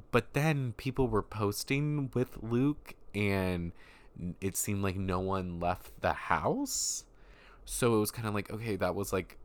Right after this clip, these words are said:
a rumor. Okay. Um, disregarded, I guess. Like, I don't know. It sounds weird, but okay.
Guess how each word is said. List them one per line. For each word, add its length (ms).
a 80
rumor. 720
Okay. 480
Um, 280
disregarded, 760
I 80
guess. 320
Like, 160
I 80
don't 160
know. 260
It 60
sounds 380
weird, 320
but 160
okay. 460